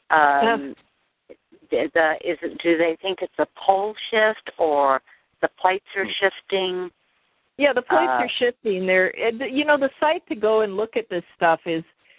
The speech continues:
Speaker 2: Dutch Sense, but it's S I N S E. And
Speaker 1: Mm-hmm.
Speaker 2: he's the best forecaster out there. It's really fascinating science. And he has live, a live broadcast that's on, and then he does a regular nightly report. I think it's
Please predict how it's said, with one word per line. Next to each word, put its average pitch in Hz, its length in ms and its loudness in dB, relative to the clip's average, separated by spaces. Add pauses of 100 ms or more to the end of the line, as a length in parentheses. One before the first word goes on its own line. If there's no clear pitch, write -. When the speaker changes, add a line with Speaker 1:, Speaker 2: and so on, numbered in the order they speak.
(320)
Speaker 2:
Dutch 240 300 4 (220)
Sense, 185 300 -2 (220)
but 175 140 0
it's 170 220 -4
S 202 200 2
I 190 200 4
N 185 260 -6
S 175 180 0 (120)
E. 196 360 -2 (760)
And 190 360 4
Speaker 1:
Mm-hmm. 254 220 -6
Speaker 2:
he's 277 220 2 (100)
the 208 80 -2
best 190 300 -2 (120)
forecaster 160 680 -2
out 143 240 2
there. 135 320 -4
It's - 240 -4
really 185 420 0
fascinating 143 800 0
science. 143 440 -6 (160)
And 165 240 -4
he 175 140 0
has 170 240 4
live, 165 340 2 (300)
a 143 100 -6
live 175 380 0
broadcast 165 580 -2 (140)
that's 151 220 -6
on, 160 320 -2 (100)
and 170 160 0
then 170 80 4
he 170 100 2
does 160 220 2
a 156 80 -6
regular 160 460 -2
nightly 151 320 0
report. 156 360 2
I 151 80 2
think 175 200 -8
it's - 120 -8